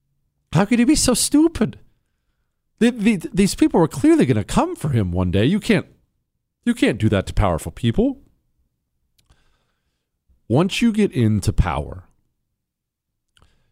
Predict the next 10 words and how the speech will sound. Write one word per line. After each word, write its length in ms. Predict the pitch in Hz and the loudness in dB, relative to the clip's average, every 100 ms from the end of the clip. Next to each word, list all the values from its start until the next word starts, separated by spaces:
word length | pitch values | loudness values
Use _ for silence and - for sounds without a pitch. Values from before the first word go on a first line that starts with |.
| _ - | _ 2
you 180 | 120 | 4
really 580 | 110 113 135 170 175 190 | 6 6 6 6 4 0
do 640 | 143 123 123 113 110 113 - - 87 | 2 4 6 6 4 2 -2 -14 -4
get 320 | 107 - 82 | -4 -4 -8
drunk 440 | 85 107 107 117 - | 0 2 2 0 0
on 200 | 131 135 | 0 2
it, 180 | 156 - _ _ _ _ _ _ _ _ _ _ - | 0 -4 _ _ _ _ _ _ _ _ _ _ -2
and 100 | 131 | 0
it 140 | 139 | 0
becomes 840 | 123 - 139 151 147 139 127 - | -2 -4 0 2 2 2 0 -4